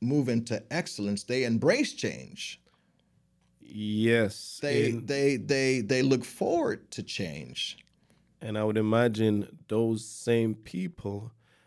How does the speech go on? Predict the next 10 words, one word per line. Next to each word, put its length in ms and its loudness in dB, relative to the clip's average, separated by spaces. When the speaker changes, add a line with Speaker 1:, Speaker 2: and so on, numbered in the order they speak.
Speaker 2:
um, 680 2
they 120 0
have 220 2
a 80 4
more 340 2
healthy 480 -4
relationship 680 -2
with 140 -8
failure. 680 0
So 520 -2